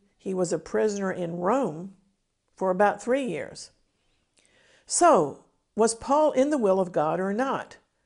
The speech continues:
But before rushing to judgment, let's consider the sovereignty of God. It's a big factor. Consider this. Because Paul was now a prisoner, this very active missionary was confined,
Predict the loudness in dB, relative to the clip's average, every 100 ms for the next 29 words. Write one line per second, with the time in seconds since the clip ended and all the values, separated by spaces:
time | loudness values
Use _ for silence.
0 | _ _ _ 2 4 4 2 2 4 6
1 | 4 2 -4 -2 2 2 0 -6 -10 -12
2 | _ _ _ _ _ _ _ _ _ _
3 | -2 0 0 -2 -2 2 2 2 0 -2
4 | -2 -2 -2 -4 -6 -6 -6 -4 -4 -4
5 | -6 -6 -6 -4 -4 -4 -8 -8 -10 -18
6 | -18 _ _ -10 -6 -2 0 2 2 0
7 | -2 -10 _ _ _ _ _ _ _ _
8 | _ -6 0 0 0 0 2 2 2 -2
9 | -2 -2 -4 -4 -6 -6 -12 -14 -6 -6
10 | -6 -10 -2 0 2 0 0 -2 -2 -4
11 | -4 -6 -8 -12 -12 -10 -10 -8 -10 -10
12 | -12 -12 -12 -12 -10 -12 -14